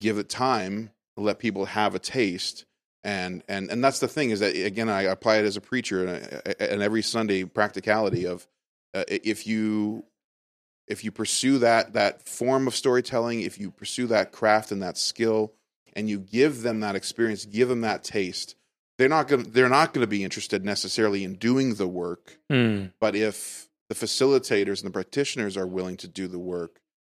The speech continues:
Speaker 1: then, then you're, you're, you're giving them a taste of gourmet storytelling.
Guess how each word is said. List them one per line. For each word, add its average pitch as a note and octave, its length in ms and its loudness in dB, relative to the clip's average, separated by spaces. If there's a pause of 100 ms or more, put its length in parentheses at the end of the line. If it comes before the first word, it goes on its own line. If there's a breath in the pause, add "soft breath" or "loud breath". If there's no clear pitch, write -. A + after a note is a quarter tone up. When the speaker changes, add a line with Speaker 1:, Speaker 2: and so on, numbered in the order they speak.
(220)
Speaker 1:
then, G#2 300 -6 (260)
then A#2 160 0
you're, A2+ 220 -2
you're, A#2 160 -4 (460)
you're A#2+ 100 -4
giving D3 380 2
them A#2+ 140 0
a G#2+ 40 -4
taste A#2 300 -4
of F#2 120 -12
gourmet G2 420 0
storytelling. E2 800 -4